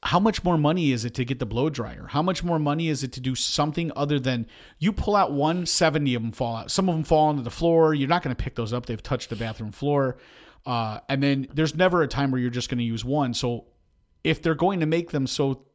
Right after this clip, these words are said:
you know, so thin, you're gonna take ten or fifteen out, fifteen are gonna <laughs> fall out.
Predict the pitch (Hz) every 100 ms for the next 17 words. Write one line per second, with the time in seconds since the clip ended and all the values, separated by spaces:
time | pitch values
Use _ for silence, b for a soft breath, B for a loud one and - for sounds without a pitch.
0 | _ _ - 147 123 113 - 120 - 220
1 | 247 123 131 b b b 143 160 139 143
2 | 139 147 127 113 127 - 127 117 117 -
3 | 131 - 123 120 143 151 151 135 131 131